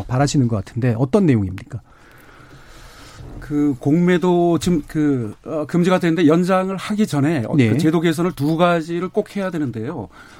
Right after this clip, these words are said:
Speaker 2: 하나는 아까 말씀드린 그, 어, 징벌적 손해배상을 꼭, 어, 국회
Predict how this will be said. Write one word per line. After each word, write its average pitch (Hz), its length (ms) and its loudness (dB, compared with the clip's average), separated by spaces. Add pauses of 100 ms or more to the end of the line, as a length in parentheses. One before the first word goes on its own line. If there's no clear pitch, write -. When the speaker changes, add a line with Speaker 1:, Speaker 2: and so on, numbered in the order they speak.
(120)
Speaker 2:
하나는 165 380 0
아까 160 220 2
말씀드린 156 580 2
그, 127 480 -2 (460)
어, 123 80 -6
징벌적 180 520 0
손해배상을 156 800 0
꼭, - 240 2 (380)
어, 127 280 -2
국회 131 1040 -2